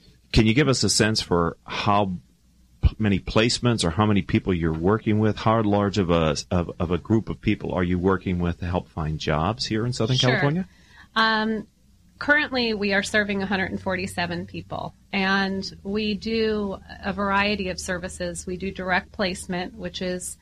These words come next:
Speaker 2: through the Department of Rehabilitation, and then we do, uh, supported employment. And then with supported employment, we do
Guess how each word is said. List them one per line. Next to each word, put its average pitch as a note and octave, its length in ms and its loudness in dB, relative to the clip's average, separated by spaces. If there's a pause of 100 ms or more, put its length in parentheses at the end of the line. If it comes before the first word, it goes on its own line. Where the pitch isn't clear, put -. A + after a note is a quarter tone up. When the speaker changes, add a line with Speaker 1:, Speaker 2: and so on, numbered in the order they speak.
(460)
Speaker 2:
through G3+ 200 0
the G3 100 -4
Department G3 480 0
of F3+ 80 -4
Rehabilitation, F3+ 1160 -4
and F3+ 160 -6
then F3+ 100 -4
we F#3+ 120 -4
do, F3+ 440 -4 (120)
uh, E3+ 220 -6
supported F#3 560 -4
employment. F3 680 -4 (680)
And F#3+ 160 -2
then G3+ 360 0
with C4 240 -4
supported G3 520 -4
employment, F3+ 640 -4
we F#3+ 180 -2
do F#3 460 -4